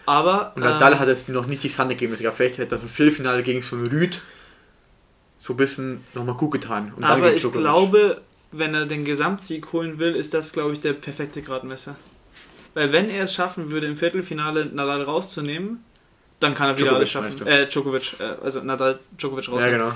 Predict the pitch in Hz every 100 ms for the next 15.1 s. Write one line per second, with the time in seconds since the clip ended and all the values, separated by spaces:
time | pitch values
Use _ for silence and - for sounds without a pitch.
0 | - - 143 156 156 151 135 135 135 -
1 | 113 110 104 107 107 104 139 135 127 -
2 | 139 165 190 143 147 120 139 139 135 139
3 | 139 139 135 165 165 139 - 139 131 127
4 | 143 147 139 135 131 139 139 139 151 202
5 | - - _ - 147 156 170 170 165 156
6 | 151 151 139 139 139 139 135 135 131 117
7 | 80 - 131 127 127 123 120 - - -
8 | 135 127 123 139 123 131 120 131 131 127
9 | 123 139 123 123 123 127 - 127 123 -
10 | 143 147 143 143 135 131 117 107 113 117
11 | 113 107 - - 131 127 123 127 - -
12 | - _ _ - - 151 156 156 151 -
13 | _ _ - - 160 147 147 143 135 147
14 | 131 131 127 127 139 135 104 - 139 127